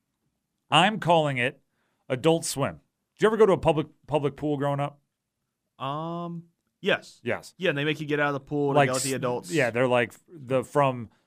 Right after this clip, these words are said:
Speaker 1: uh, forty-five of every hour to the top of the hour, right? From, from two forty-five to three, from three forty-five to four.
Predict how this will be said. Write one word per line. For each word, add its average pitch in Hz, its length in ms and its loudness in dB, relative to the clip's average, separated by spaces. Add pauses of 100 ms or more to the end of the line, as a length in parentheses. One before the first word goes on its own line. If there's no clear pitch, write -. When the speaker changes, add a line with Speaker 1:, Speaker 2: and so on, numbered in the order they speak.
(140)
Speaker 1:
uh, 113 360 2
forty-five 160 680 2
of 131 80 -4
every 135 260 2
hour 127 300 2
to 131 120 -10
the 120 60 -6
top 120 300 -2
of 113 80 -6
the 117 120 0
hour, 104 340 0
right? 104 220 -6
From, 104 260 -10 (340)
from 120 180 -8
two 160 240 -2
forty-five 139 480 0
to 117 80 -8
three, 185 380 2
from 135 160 -10
three 147 140 0
forty-five 123 440 -2
to 107 60 -10
four. 165 400 0